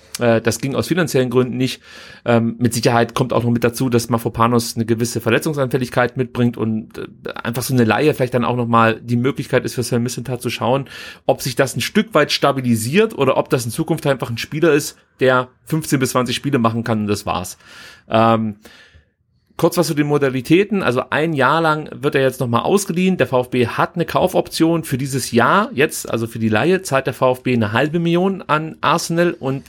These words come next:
dann, äh, streiten sich so ein bisschen die Experten, möchte ich sagen. Äh, gibt es Berichte, dass die Kaufoption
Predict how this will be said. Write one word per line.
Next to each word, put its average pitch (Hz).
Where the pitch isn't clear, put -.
dann, 170
äh, 143
streiten 147
sich 156
so 156
ein 139
bisschen 156
die 143
Experten, 123
möchte 107
ich -
sagen. 123
Äh, 135
gibt 151
es 143
Berichte, 165
dass -
die 120
Kaufoption 156